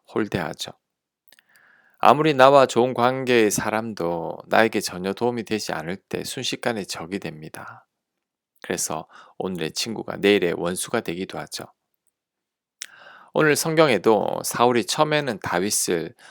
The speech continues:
너무 사랑했습니다. 집으로 못 가게 할 정도였죠. 그러나 순식간에 바뀝니다.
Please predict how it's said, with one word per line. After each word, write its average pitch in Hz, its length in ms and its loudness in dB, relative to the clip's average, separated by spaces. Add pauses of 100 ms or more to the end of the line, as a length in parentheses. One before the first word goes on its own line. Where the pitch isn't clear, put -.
(200)
너무 92 260 2
사랑했습니다. - 1300 -8
집으로 98 340 -4
못 92 260 0
가게 120 280 2
할 90 180 -4
정도였죠. 85 960 -10 (1000)
그러나 85 280 -4
순식간에 147 680 -2
바뀝니다. - 880 -14